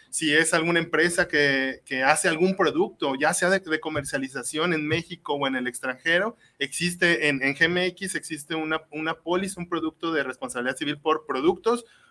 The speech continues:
o de exportación. Esto, eh, implicará o, o tendrá cobertura hacia la responsabilidad de terceros por este producto que fabricaron,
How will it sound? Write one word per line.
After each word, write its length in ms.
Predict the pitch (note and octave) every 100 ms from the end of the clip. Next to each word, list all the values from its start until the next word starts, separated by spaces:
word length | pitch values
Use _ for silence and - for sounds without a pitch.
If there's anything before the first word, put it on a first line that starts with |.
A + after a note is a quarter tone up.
| -
o 160 | C#3+
de 80 | C#3
exportación. 760 | C3+ - C#3 - B2 C3+ C3 - - - -
Esto, 480 | E3 F3 G3 G3+ E3
eh, 160 | D#3+ -
implicará 880 | D3+ D3 D#3+ D3+ C#3 C#3 D#3+ F#3+ G3
o, 240 | D3 C#3 C3+
o 140 | C3
tendrá 400 | C3 C#3+ C#3 D3+
cobertura 640 | - F#3 F3 F3+ F3+ F#3 F#3+
hacia 460 | C#3 C3 - C3
la 100 | B2+
responsabilidad 560 | B2+ B2 B2 B2 A#2+ C3+
de 60 |
terceros 460 | D3+ D#3+ - G3 G#3+
por 180 | - C#3+
este 200 | G3 G#3+
producto 400 | F3+ E3+ F3 G#3+
que 120 | D#3+
fabricaron, 580 | D#3 C#3 D3 G#3+ D#3+